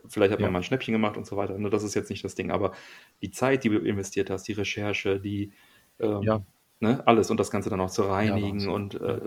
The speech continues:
Speaker 1: was das, boah, das ist, kann man, das kann man gar nicht aufwiegen. Da müsstest du
Speaker 2: Das hab ich dann auch nicht mehr gewichtet. Also das war mir
Speaker 1: Das
Speaker 2: auch
Speaker 1: kannst du
Speaker 2: dann,
Speaker 1: auch,
Speaker 2: ja.
Speaker 1: kriegt, das zahlt dir keiner, ja.
Speaker 2: Na. Was ich Autos geschrottet hab, also ich hab immer alte Autos gehabt,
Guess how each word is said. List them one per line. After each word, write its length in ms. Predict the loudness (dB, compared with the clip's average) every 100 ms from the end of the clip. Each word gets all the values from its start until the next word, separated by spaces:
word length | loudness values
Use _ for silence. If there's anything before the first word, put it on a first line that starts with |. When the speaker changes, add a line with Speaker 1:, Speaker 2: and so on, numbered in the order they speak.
| -10
Speaker 1:
was 220 | -10 -6
das, 180 | -6 -6
boah, 240 | -14 -12 -12 -12
das 160 | -14 -12
ist, 180 | -12 -14
kann 140 | -8
man, 200 | -8 -8 -14 _
das 160 | -16 -16
kann 140 | -10
man 100 | -6
gar 80 | -4
nicht 160 | -4 -6
aufwiegen. 340 | -8 -8 -6
Da 60 | -2
müsstest 360 | -2 -2 0 2
du 340 | 2 2 -2 -4
Speaker 2:
Das 180 | -2
hab 120 | 0 0
ich 100 | -2
dann 160 | -2
auch 180 | -2 -2
nicht 240 | -4 -4
mehr 140 | -4 -2
gewichtet. 640 | -2 -4 -6 -6 -8 -8
Also 320 | -10 -6 -6 -8 -12
das 200 | -10 -6
war 140 | -4
mir 140 | -4 -4
Speaker 1:
Das 100 | -2
Speaker 2:
auch 40 |
Speaker 1:
kannst 200 | -2 0
du 40 | 2
Speaker 2:
dann, 220 | 0 -2
Speaker 1:
auch, 40 |
Speaker 2:
ja. 100 | -6 -8
Speaker 1:
kriegt, 260 | -8 -2
das 240 | -2 -2 -2
zahlt 220 | 0 2
dir 80 | 0
keiner, 340 | 0 -2 -2
ja. 160 | -2 0
Speaker 2:
Na. 160 | -2 -4 _ _ _ _ _ _ _ _ -4
Was 160 | -2 0
ich 160 | 0
Autos 320 | 2 2 2
geschrottet 540 | -2 -4 -2 0 -2 0
hab, 180 | -2 0
also 160 | -2
ich 140 | -2 -4
hab 120 | -4
immer 240 | -2 -2
alte 260 | -2 -2 -4
Autos 260 | -4 -6 -2
gehabt, 420 | 0 0 -4 -10